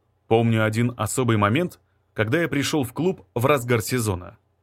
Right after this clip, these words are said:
Несколько месяцев спустя я все еще не понимал, была ли команда неслаженной или, возможно, игроки не играли для меня». В английской премьер-лиге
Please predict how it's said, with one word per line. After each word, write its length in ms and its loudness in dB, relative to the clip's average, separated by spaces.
Несколько 540 0
месяцев 440 -2
спустя 480 -2
я 340 2
все 260 -4
еще 240 -2
не 100 0
понимал, 520 0
была 400 2
ли 120 2
команда 540 2
неслаженной 840 0
или, 240 0
возможно, 600 0
игроки 580 -2
не 440 0
играли 540 0
для 360 0
меня». 500 -2
В 120 0
английской 480 0
премьер-лиге 760 -2